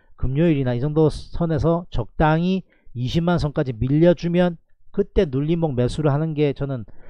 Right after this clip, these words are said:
가장 바람직한 트레이딩이다. 저는 그렇게 생각하고 있습니다. 자, 그렇게 되면 어떻게 되느냐 하면 이거 이평선들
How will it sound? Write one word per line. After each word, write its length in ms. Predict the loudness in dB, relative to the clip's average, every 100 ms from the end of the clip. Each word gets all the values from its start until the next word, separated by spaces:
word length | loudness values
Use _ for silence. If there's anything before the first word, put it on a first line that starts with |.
| -18 -10
가장 320 | -2 2 2
바람직한 600 | 2 0 0 -2 0 0
트레이딩이다. 600 | 0 0 0 -2 -4 -4
저는 180 | -4 -4
그렇게 220 | -4 -6
생각하고 280 | -6 -4 -4
있습니다. 460 | -6 -8 -8 -8 -8 -12 _ _ -20 -20 -20 -20 -20 -20 -20 -20 -20
자, 60 | -16
그렇게 260 | -10 -2 2
되면 180 | 4
어떻게 220 | 4 4 6
되느냐 300 | 6 4 0
하면 180 | -2 -4
이거 460 | -4 4 6 6
이평선들 520 | 2 2 4 4 2